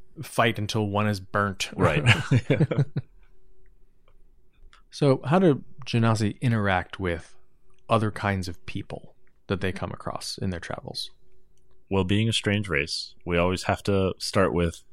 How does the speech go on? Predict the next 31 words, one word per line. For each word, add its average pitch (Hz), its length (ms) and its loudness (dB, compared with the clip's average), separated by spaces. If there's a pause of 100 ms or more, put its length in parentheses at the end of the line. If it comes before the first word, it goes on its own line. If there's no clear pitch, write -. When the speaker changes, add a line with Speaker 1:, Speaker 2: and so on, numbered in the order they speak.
(200)
Speaker 2:
how 113 440 0
obvious 92 440 4
are 87 180 2
your 92 140 0
features? - 580 -4 (400)
You - 100 -6
know, 73 140 2
Speaker 1:
Mm-hmm. 82 80 2
Speaker 2:
like, 78 240 0
how 107 320 4
rare 95 500 2
and 87 200 -6
unique 80 300 -8
do 92 100 -2
you 104 140 2
look? - 320 -4 (1500)
Speaker 1:
Yeah, 127 180 6
when 123 140 4
you're 147 80 4
playing 190 200 6
a 131 40 6
Genasi 107 680 2
or 107 200 2
any 107 140 2
kind 104 180 2
of, 95 360 -2
um, 92 480 0 (540)
weird 113 640 4
or 98 160 0
strange 98 800 0
looking 101 720 0